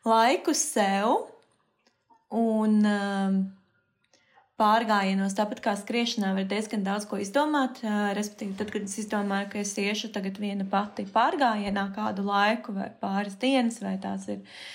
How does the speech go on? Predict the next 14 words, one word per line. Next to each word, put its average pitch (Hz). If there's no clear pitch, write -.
viena 262
diena, 233
tad, 202
ā, 202
tas 226
ir 403
tāds 196
ļoti, 208
ļoti 277
tāds 202
monotons, 214
bet, 196
ā, 190
bet 190